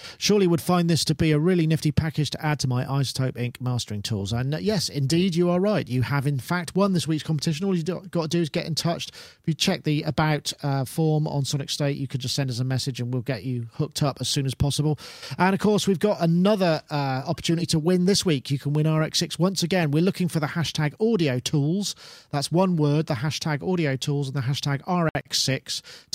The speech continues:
at Sonic State and at Isotope Inc. And, uh, you need Twitter,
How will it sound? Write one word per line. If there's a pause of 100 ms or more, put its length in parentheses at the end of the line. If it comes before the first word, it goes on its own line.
at
Sonic
State
and (100)
at (100)
Isotope
Inc. (640)
And, (1200)
uh,
you
need
Twitter,